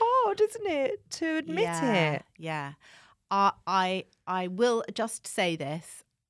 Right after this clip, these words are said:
Speaker 2: You know that I am really of the, like, stiff upper lip, get off the floor, pull yourself together brigade.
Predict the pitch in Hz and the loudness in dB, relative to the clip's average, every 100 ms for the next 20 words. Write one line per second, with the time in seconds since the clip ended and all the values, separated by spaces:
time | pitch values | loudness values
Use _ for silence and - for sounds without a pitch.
0 | - 175 185 196 180 170 - 170 165 160 | -12 -6 -2 0 0 -2 -4 -4 -4 -4
1 | 160 165 170 165 156 - 151 - 147 135 | -6 -6 -4 -4 -4 -8 -10 -8 -8 -6
2 | 131 - - _ _ _ _ _ _ - | -8 -12 -20 _ _ _ _ _ _ -18
3 | - 180 - 160 165 156 - _ - - | -8 -8 -8 -10 -8 -8 -8 _ -20 -20
4 | _ _ 165 - - - - 135 120 - | _ _ -10 -10 -12 -18 -14 -12 -12 -12
5 | 147 160 135 156 - 156 143 - 151 151 | -12 -10 -12 -14 -8 -8 -8 -10 -8 -8
6 | 110 - - - | -8 -10 -14 -16